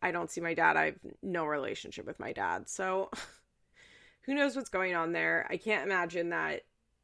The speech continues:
if they are working on things to come to a better co-parenting relationship, that it will continue. Definitely curious, like, what's gonna happen in regards to Jen and Larry when it comes to Macy, because my understanding is that Jen and Larry still come to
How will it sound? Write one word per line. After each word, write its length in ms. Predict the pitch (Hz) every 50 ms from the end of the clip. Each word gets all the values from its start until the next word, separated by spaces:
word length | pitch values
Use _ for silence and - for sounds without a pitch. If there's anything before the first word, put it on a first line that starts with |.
| _ _ _ _ _ _ _ _ _ _ _ _ _ _
if 180 | - 190 160 -
they 160 | 185 175 -
are 380 | - - 180 190 196 196 190 190
working 460 | 180 170 190 185 170 - - 190 175
on 200 | 170 160 170 165
things 680 | - 165 170 160 156 156 156 147 139 139 147 - - -
to 120 | - 196
come 200 | 185 190 180 180 175
to 80 | 185
a 40 | 170
better 200 | 170 160 160 156
co-parenting 580 | - 175 175 170 - 170 165 165 170 - 175 165
relationship, 880 | 165 160 151 156 156 160 - 175 170 165 156 - - - 170 160 -
that 140 | - 160 160
it 60 | 160
will 140 | 160 160 160
continue. 840 | 160 - - 165 156 - - 147 147 156 156 151 135 123 131 135 156 - - - - - - - _ _
Definitely 360 | 202 196 - 247 240 240 202
curious, 440 | - 214 196 190 190 185 180 - -
like, 360 | 165 160 160 156 - - _ _ _ _ _ _ _
what's 320 | - - 185 190 180 - -
gonna 180 | 185 180 175
happen 540 | 165 170 165 170 170 - 170 165 165 165 165
in 160 | - - 170
regards 340 | 175 165 - 170 165 160 - -
to 100 | 175 160
Jen 280 | - - 160 156 160
and 180 | 160 160 160 160
Larry 500 | 147 131 143 156 180 196 208 240 254 269
when 140 | 269 262 254
it 120 | 254 -
comes 540 | - 254 240 226 240 254 247 - - - -
to 400 | - - 254 247 240 240 240 247
Macy, 480 | 240 247 247 247 240 - - 240 240 226
because 280 | 208 202 - 190 165
my 160 | 175 170 165 165
understanding 600 | 170 170 180 175 - 180 170 165 170 170 165 165
is 260 | 170 170 165 - -
that 220 | 196 - 160 160
Jen 180 | - 175 165 165
and 100 | 165 185
Larry 360 | 226 254 247 233 226 226 226
still 240 | - - - 175 170
come 280 | - - 175 175 170
to 300 | - - 175 170 175 -